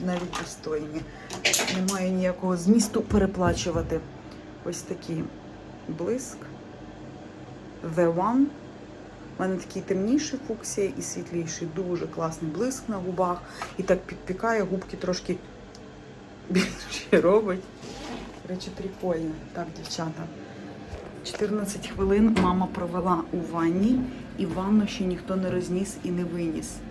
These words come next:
Зараз прийде масажист додому, тому що у всіх болять спини. Будемо робити масажі. Чоловік не приїздив.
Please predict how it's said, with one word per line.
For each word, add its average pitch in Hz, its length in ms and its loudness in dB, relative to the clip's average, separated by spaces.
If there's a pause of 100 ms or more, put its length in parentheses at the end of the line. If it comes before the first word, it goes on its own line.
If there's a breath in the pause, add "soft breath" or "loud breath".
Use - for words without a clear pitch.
(440 loud breath)
Зараз 180 220 -2
прийде 170 380 -2
масажист 180 640 0 (800 loud breath)
додому, 196 480 2 (460 loud breath)
тому 180 140 0
що 175 220 0
у - 300 -8
всіх 170 280 -6
болять 160 280 0
спини. 233 480 2 (960 loud breath)
Будемо 185 260 0
робити 175 300 -2
масажі. 170 520 -4
Чоловік 190 540 -2
не 175 120 0
приїздив. 170 640 -6